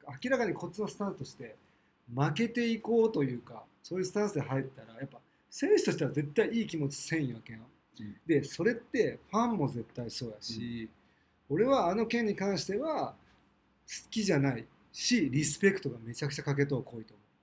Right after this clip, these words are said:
Speaker 1: う。
Speaker 2: なるほど。例えばね、
Speaker 1: うん。
Speaker 2: その、まあ、基本的にそのBリーグっていうのは、その、二戦、あの、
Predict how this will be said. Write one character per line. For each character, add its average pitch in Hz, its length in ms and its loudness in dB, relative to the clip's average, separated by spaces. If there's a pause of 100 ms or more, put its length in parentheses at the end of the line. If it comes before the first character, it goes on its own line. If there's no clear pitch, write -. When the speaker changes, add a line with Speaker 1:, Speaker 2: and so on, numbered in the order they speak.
(220)
Speaker 1:
う。 139 40 -6
Speaker 2:
な 135 80 -4
る 117 160 -8 (340)
ほ 240 140 4
ど。 359 80 6
例 359 60 8
え - 20 0
ば 185 140 2
ね、 127 260 -2
Speaker 1:
う - 20 -8
ん。 - 40 -12
Speaker 2:
そ 175 140 -2
の、 170 260 0 (440)
ま 247 120 -2
あ、 - 20 -4
基 220 160 -2
本 247 200 2
的 247 200 0
に 233 120 0
そ 233 100 -2
の 214 120 0
B 202 260 2
リ 208 200 0
ー - 40 -4
グ 143 60 -2
っ - 20 -2
て - 200 -8
い 127 100 0
う - 20 0
の 113 160 -4
は、 120 340 -6
そ 131 180 -10
の、 117 520 -8 (760)
二 185 200 4
戦、 202 380 2 (680)
あ 151 120 -4
の、 139 460 -2